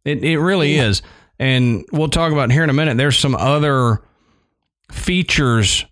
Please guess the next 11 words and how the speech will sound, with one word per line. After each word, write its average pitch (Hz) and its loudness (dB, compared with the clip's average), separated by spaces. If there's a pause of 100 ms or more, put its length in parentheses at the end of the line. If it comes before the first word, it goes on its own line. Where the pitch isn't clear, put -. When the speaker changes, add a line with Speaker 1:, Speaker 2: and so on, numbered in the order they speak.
(120)
Speaker 1:
that 120 -4
kind 143 0
of 117 0
throw 147 0
you 123 2
off 123 0
if 113 -2
you're 117 2
trying 120 0
to 107 0 (360)
use 131 0